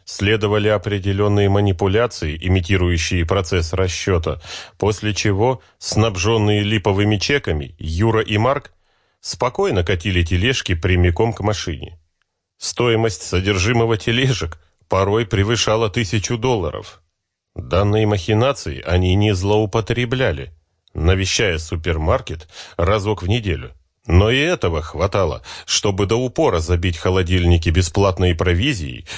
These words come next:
самого высокого качества. Менеджер Виктор, естественно, по окончании трудового дня или же ночного бдения получал свою натуральную долю.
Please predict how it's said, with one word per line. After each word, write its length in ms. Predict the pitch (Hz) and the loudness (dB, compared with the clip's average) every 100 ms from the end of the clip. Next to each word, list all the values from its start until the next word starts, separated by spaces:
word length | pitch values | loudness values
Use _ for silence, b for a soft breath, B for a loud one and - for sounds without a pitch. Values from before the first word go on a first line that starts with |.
| B | B
самого 640 | - - 85 90 104 104 | -4 0 2 2 0 -2
высокого 540 | 104 87 98 87 104 104 | -2 -2 0 0 0 0
качества. 720 | 110 85 85 82 - 73 82 _ _ _ _ | 0 -2 -4 -8 -12 -14 -16 _ _ _ _
Менеджер 640 | 78 117 117 95 107 110 | 0 2 0 0 0 0
Виктор, 560 | 90 95 143 - 78 80 | -2 -4 -6 -4 -4 -4
естественно, 960 | - 71 117 - - 180 156 - 76 73 | -10 -6 -6 -6 -4 -2 -2 -2 -4 -4
по 140 | 71 90 | 0 0
окончании 560 | 85 104 - 107 92 | 2 0 0 0 0
трудового 640 | 87 95 92 92 104 95 | 0 -2 0 0 2 0
дня 260 | 87 87 92 | 2 4 4
или 300 | 92 90 90 | 2 0 0
же 180 | 82 90 | 2 2
ночного 500 | 92 87 101 95 90 | 2 2 2 2 2
бдения 600 | 85 92 135 101 64 - B B B B B | 2 2 2 0 -4 -10 B B B B B
получал 460 | 98 110 98 95 104 | 0 0 2 2 0
свою 380 | - 110 117 123 | 0 0 0 0
натуральную 720 | 104 104 123 104 90 95 107 | 2 2 2 2 2 0 -2
долю. 380 | 87 60 50 | -4 -8 -12